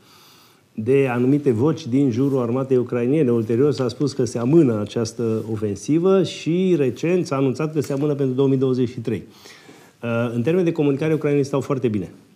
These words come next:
mult mai bine decât stau rușii. Aparent, uh, paradoxal, pentru că ei uh, nu știm foarte clar atunci când e vorba de eșecuri sau de, hai să zic așa, distorsionări de agenda ale Ucrainei.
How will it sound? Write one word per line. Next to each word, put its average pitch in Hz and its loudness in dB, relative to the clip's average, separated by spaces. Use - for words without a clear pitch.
mult 113 -2
mai 107 -2
bine 101 -6
decât 95 -8
stau 98 -12
rușii. 82 -14
Aparent, 110 -4
uh, 113 2
paradoxal, 104 -8
pentru 151 4
că 160 0
ei 185 10
uh, 139 -8
nu 175 2
știm 180 4
foarte 165 2
clar 143 4
atunci 165 4
când 143 6
e 139 8
vorba 135 4
de 127 6
eșecuri 131 4
sau 131 0
de, 131 6
hai 127 0
să 131 0
zic 127 0
așa, 120 -2
distorsionări 127 0
de 127 2
agenda 113 0
ale 107 0
Ucrainei. 95 -6